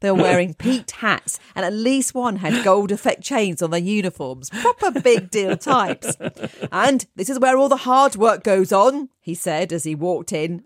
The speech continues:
and then just stopped, as he was greeted by the sight of me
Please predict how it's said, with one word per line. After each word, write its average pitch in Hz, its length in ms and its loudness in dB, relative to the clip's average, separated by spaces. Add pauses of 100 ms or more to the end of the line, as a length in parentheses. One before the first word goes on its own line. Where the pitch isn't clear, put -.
and 156 80 -6
then 160 280 -4
just 175 220 -6
stopped, - 560 -4 (320)
as 185 200 -2
he 214 60 4
was 185 120 -6
greeted 233 520 0
by 185 140 2
the 185 80 2
sight 226 400 0
of 196 140 -6
me 220 480 0